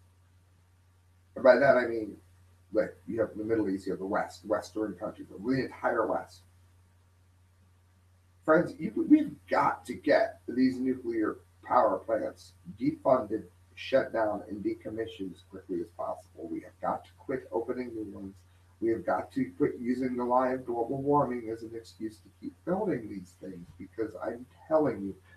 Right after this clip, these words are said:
I'm giving you the facts, fact after fact here. The science is in. These are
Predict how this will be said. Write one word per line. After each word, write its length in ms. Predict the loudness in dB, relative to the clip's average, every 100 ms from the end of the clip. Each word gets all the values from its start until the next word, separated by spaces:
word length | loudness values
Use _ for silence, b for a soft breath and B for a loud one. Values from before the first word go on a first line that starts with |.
| b b b _ -2
I'm 180 | -2 2
giving 340 | 2 4 4
you 80 | 2
the 120 | 2
facts, 440 | 6 6 6 0 -18 _ _
fact 300 | 6 6 6
after 300 | 2 2 -2 0
fact 320 | 4 4 4
here. 140 | -2 -2
The 100 | -4
science 560 | -4 2 4 2 0
is 160 | -6 -4
in. 240 | -4 -4
These 280 | -2 -2 -2
are 240 | -6 -14